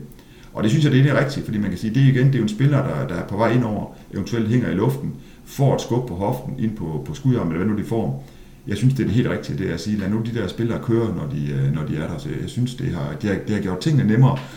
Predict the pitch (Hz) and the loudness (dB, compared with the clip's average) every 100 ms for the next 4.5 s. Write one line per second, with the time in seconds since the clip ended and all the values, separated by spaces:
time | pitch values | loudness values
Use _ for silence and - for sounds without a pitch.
0 | - - 104 - - 160 165 120 90 98 | -18 -8 -6 -2 4 6 6 4 2 0
1 | 107 127 117 - 82 85 90 95 113 135 | 4 4 4 0 -2 -2 -4 2 8 8
2 | 165 - - - - - - - - 82 | 8 4 -2 -4 -12 -20 -20 -20 -16 -4
3 | 95 92 92 110 117 95 67 - - 90 | 2 4 6 6 4 2 0 -6 -8 -6
4 | 92 110 123 127 | -2 -2 -2 0